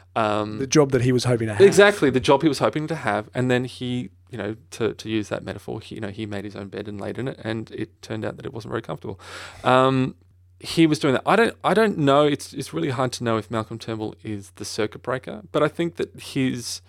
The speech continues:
Speaker 1: his desire to, to, yeah, have a, well, he, he talked about, you know, have a conversation with the Australian public and to win them <laughs> over is a much better approach than, yeah, it's, and, and he, he had, had it quite right, I think,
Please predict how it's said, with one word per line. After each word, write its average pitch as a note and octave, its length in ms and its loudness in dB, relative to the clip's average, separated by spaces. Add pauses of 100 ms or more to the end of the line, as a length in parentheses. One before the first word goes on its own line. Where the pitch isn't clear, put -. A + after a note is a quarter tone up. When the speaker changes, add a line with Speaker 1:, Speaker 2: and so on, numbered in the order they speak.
(560)
Speaker 1:
his C3 200 -4
desire A2+ 560 2
to, A2 640 -2 (300)
to, G#2+ 340 -8 (300)
yeah, C#4 180 -2
have D#3+ 260 -2
a, - 80 -6
well, F#3 160 2
he, F3 180 -2
he - 160 -4
talked - 280 -8
about, A2 220 2
you A#2+ 60 -2
know, G#2+ 60 -2
have B2 160 -2
a A#2 80 2
conversation A#2+ 720 -4
with - 120 -12
the - 80 -10
Australian - 340 -12
public - 300 -14 (560)
and A#2 180 -8
to C3+ 80 -4
win B2 220 -2
them A2+ 120 0
<laughs> A#2+ 120 2
over G#2 300 -4 (340)
is B2 160 2
a B2 40 4
much B2 460 2
better G#2+ 180 2
approach A2+ 600 -4
than, G#2+ 360 -8
yeah, G#2 100 -4
it's, - 240 -12
and, A2+ 260 -10
and A#2 240 -8
he, E3 160 -4
he C#3+ 140 -8
had, C#3 180 -6 (280)
had C#3 140 -6
it - 80 -8
quite - 160 -4
right, A2+ 180 -2
I G#2 40 -4
think, - 340 -14